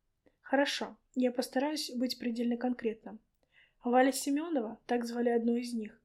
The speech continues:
погибла через три месяца после Сони. Она вышла из нашего дома, просидев с Ирочкой несколько свободных часов, и направилась к автобусной остановке. Мои домашние видели это из окна квартиры.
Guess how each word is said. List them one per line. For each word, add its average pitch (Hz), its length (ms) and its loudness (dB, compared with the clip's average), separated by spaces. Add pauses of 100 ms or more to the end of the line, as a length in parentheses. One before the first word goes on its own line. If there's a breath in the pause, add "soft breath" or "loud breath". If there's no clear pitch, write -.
(120)
погибла 254 420 0
через 233 300 -2
три 269 180 2
месяца 294 400 -2
после 269 340 -2
Сони. 202 480 -8 (760 loud breath)
Она 277 200 4
вышла 311 340 0
из 254 300 -2
нашего 247 460 0
дома, 240 480 0 (300 loud breath)
просидев 254 460 -2
с - 140 -6
Ирочкой 277 380 -2
несколько 247 440 -4
свободных 247 560 2
часов, 285 460 -2
и 254 40 4
направилась 269 580 0
к - 80 -6
автобусной 254 500 2
остановке. 220 720 -4 (680 loud breath)
Мои 254 220 6
домашние 294 580 2
видели 285 320 0
это 254 220 2
из 233 140 0
окна 233 280 0
квартиры. 220 680 -8